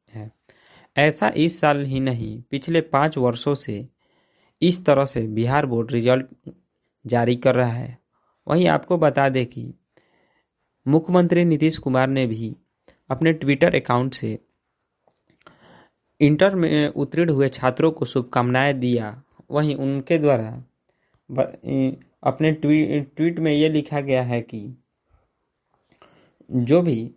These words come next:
छात्र छात्राएं उत्तीर्ण हुए हैं, उन छात्र छात्राओं के साथ उनके अभिभावक भी बधाई के पात्र हैं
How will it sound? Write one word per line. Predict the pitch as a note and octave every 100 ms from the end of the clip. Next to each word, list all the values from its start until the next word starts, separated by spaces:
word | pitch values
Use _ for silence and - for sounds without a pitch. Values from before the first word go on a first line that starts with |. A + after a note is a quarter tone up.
| _ _ _ _ _ _ _ -
छात्र | - D#3 E3
छात्राएं | - C#3+ D3+ D3+ D3+ - -
उत्तीर्ण | C3+ D3 E3 D#3
हुए | C#3 D3
हैं, | C#3+ A#2 A2+ A#2 - _ _ _ _ _ _ _ _ _ _ -
उन | E3
छात्र | F3 D3+ D#3
छात्राओं | - B2+ C3+ C#3+ D3+
के | C#3
साथ | - A#2+ A#2 - _ _ _ -
उनके | C#3 D3
अभिभावक | - C3+ C3 C3+ C#3 D#3+
भी | D3+ C3 A2+
बधाई | A#2+ A#2 C3+ D#3
के | D3
पात्र | - C3 C3 A#2+
हैं | A2+ B2+